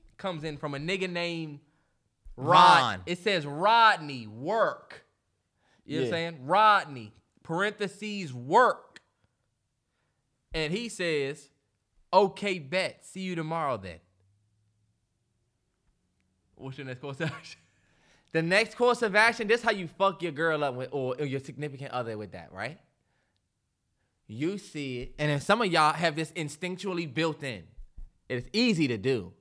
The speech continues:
Speaker 1: Uh-huh.
Speaker 2: You just saw the message, right? I just saw the message, right? Who got the message?
Speaker 1: You did.
Speaker 2: Nah,
Speaker 1: I know
Speaker 2: well,
Speaker 1: she did.
Speaker 2: she did,
Speaker 1: Well, I
Speaker 2: right?
Speaker 1: was,
Speaker 2: Or
Speaker 1: yeah.
Speaker 2: the, your significant other did. So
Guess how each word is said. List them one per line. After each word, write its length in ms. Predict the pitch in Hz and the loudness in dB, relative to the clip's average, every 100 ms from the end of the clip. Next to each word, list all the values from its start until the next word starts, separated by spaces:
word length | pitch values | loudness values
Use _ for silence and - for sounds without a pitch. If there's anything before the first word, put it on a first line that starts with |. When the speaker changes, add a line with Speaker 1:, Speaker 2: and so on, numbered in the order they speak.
| _ _ - | _ _ -12
Speaker 1:
Uh-huh. 220 | 110 113 - | -10 -10 -8
Speaker 2:
You 180 | 147 202 | -6 -4
just 160 | 202 | -4
saw 140 | 190 156 | -2 -2
the 80 | |
message, 300 | 135 135 131 | -2 -8 -10
right? 240 | 117 120 - _ _ _ - | -10 -10 -10 _ _ _ -6
I 100 | 160 | -4
just 160 | 151 139 | -4 -8
saw 120 | 117 | -8
the 100 | 110 | -8
message, 500 | 104 107 87 - - _ _ | -12 -14 -20 -20 -20 _ _
right? 260 | 98 117 175 _ _ _ | -6 -4 -6 _ _ _
Who 140 | 220 214 | -8 4
got 240 | 208 175 | 4 4
the 80 | 143 | -4
message? 480 | 113 104 - _ _ _ _ _ _ _ | -8 -10 -20 _ _ _ _ _ _ _
Speaker 1:
You 160 | 160 170 | 0 2
did. 260 | 120 101 - _ - | 2 -2 -8 _ -8
Speaker 2:
Nah, 140 | 147 156 | 0 4
Speaker 1:
I 40 | |
know 120 | 160 | 6
Speaker 2:
well, 40 | 143 | 4
Speaker 1:
she 120 | 185 151 | 4 2
did. 140 | 113 | 0
Speaker 2:
she 160 | 196 147 | -2 -10
did, 200 | 92 120 | -10 -2
Speaker 1:
Well, 100 | 147 | 6
I 180 | 156 | 6
Speaker 2:
right? 60 | 143 | 6
Speaker 1:
was, 140 | 147 135 | 4 2
Speaker 2:
Or 140 | 127 | 0
Speaker 1:
yeah. 180 | 135 127 | -2 -2
Speaker 2:
the, 80 | 139 | -4
your 100 | 143 | -8
significant 440 | 135 135 120 120 | -8 -12 -12 -10
other 180 | 143 123 | -10 -10
did. 220 | 95 87 - _ _ _ _ | -14 -18 -20 _ _ _ _
So 420 | 156 139 113 | 0 0 0